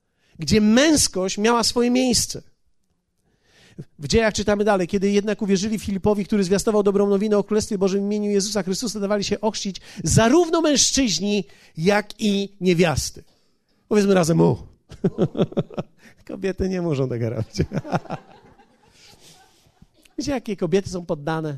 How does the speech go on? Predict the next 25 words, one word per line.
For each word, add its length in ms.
One 200
nawet 240
mruczą, 380
jak 180
my 120
mówimy, 380
że 80
mają 200
mruczeć. 280
W 80
pierwszym 340
Tymoteusza 500
znowu 200
czytamy 320
takie 200
słowo: 360
„Chcę 300
tedy, 280
aby 220
mężczyźni 680
modlili 360
się 120
na 120
każdym 420
miejscu”. 500